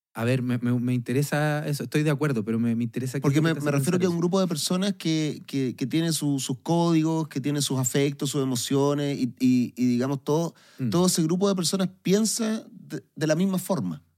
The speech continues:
Speaker 1: Claro.
Speaker 2: ¿Cachai? Pero sigue siendo un grupo de personas.
Speaker 1: Sí.
Speaker 2: Pero que sea un grupo de personas no significa que sea una sociedad.
Speaker 1: No, po, para nada.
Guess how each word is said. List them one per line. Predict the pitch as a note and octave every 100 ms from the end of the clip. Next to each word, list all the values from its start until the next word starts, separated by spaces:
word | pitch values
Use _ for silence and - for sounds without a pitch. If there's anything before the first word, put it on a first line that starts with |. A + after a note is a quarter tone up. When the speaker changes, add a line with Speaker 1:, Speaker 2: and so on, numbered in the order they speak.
| -
Speaker 1:
Claro. | G#2+ F2 - _ _ -
Speaker 2:
¿Cachai? | C3 F3+
Pero | E3+ D#3
sigue | F#3+ G3+
siendo | G3+ G#3+
un | G3
grupo | F3 A3 A3
de | G#3+
personas. | G#3 - A3+ E2 - _ -
Speaker 1:
Sí. | -
Speaker 2:
Pero | C#3 C#3
que |
sea | D3 G3
un |
grupo | F#3+ G3
de | F#3
personas | E3+ G3+ G#3
no | G3+
significa | E3 D3+ D3 F#3+
que | F#3+
sea | F3
una | F#3+
sociedad. | F3 E3 F#3+ F3 - _ _ _ _
Speaker 1:
No, | - C#3+
po, | - - _
para | - F#2+
nada. | A#2 F#2